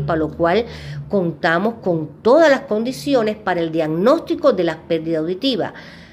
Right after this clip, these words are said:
No es una patología, como muchos a veces dicen, "Bueno, si él está viejecito, eso es normal". No, es normal que propio del envejecimiento usted disminuya la audición,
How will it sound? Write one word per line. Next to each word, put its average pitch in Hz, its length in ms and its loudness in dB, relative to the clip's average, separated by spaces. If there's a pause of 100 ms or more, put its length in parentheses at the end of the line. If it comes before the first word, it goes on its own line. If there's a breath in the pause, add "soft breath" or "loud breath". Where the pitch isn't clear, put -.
(120 loud breath)
No 247 400 6
es 302 240 2
una 277 240 2
patología, 247 640 2
como 185 200 0
muchos 208 360 -2
a 226 80 2
veces 233 320 0
dicen, 226 340 -4
"Bueno, 294 300 -2
si 214 100 -6
él 233 60 -2
está 247 240 -8
viejecito, 262 600 -2
eso 226 160 0
es 226 80 0
normal". 233 520 2 (340 loud breath)
No, 185 320 -2
es 254 160 0
normal 240 840 2
que 180 120 0
propio 277 560 2 (220 loud breath)
del 185 160 2
envejecimiento 220 800 0
usted 208 200 -2
disminuya 185 420 2
la 180 80 2
audición, 185 480 -2